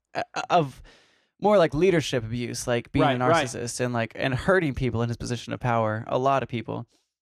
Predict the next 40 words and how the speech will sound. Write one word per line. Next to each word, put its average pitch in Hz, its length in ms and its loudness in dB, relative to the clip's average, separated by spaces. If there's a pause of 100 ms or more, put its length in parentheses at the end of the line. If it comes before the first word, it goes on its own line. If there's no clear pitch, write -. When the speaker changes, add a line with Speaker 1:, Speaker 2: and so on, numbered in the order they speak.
(460)
Speaker 1:
And 151 100 2
you're 185 80 4
right, 143 200 4
he 131 120 -4
didn't 135 180 0
own 127 180 0
up 120 80 -4
to 127 140 4
any 143 220 0
of 110 80 -4
that. 104 200 0
Like, 113 120 -4
he's 117 160 -2
not 117 180 -2 (440)
ever 135 280 2
gonna 117 180 0
acknowledge 107 420 -4
that, 117 300 -2
I'm 110 120 -4
sure. - 480 -2 (1500)
Speaker 2:
Yeah, 170 380 0
and 165 440 0 (1400)
there's 180 240 2
a 175 60 4
lot, 147 440 2
there's 233 180 2
just 233 160 0
a 175 60 2
lot 151 240 4
of 143 100 -2
unresolved 139 560 0
stuff - 280 -2
there. 147 240 2
It, 143 220 -2 (840)
um, 165 260 4
they 220 120 4
had 294 180 2
Mike 165 240 2
Cosper 151 560 0
on 151 400 2